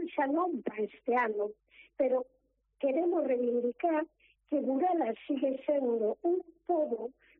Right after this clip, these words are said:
con un tecido cultural e deportivo moi importante e que non entendemos por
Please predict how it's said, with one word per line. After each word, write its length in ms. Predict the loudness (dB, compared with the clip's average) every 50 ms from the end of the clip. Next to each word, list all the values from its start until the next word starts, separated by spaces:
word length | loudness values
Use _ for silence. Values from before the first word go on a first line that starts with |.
| _ _
con 160 | 0 0 2
un 240 | 2 2 0 0 0
tecido 640 | 0 -2 -2 -2 -4 -2 -2 0 0 0 0 -2 -2 -4
cultural 800 | -4 -4 -4 -4 -4 -4 -2 0 0 2 2 2 2 0 -2 0
e 160 | 0 -2 0
deportivo 960 | 0 -2 -2 -2 _ -4 -4 -4 -6 -4 _ 0 0 2 0 2 0 0 0 -2 _ _ _ _ -20 -20 _
moi 240 | _ 0 2 2 2 2 2 0
importante 880 | 0 -2 -2 -2 -2 -2 -2 -2 -2 0 2 2 2 0 0 -2 -4 -2
e 80 | -2 -2 0
que 80 | 0 0
non 160 | 0 2 2 0 0
entendemos 720 | 0 0 0 0 0 2 0 0 -2 0 0 0 -2 -2 -6 -12 _ _ -2
por 160 | 0 0 -2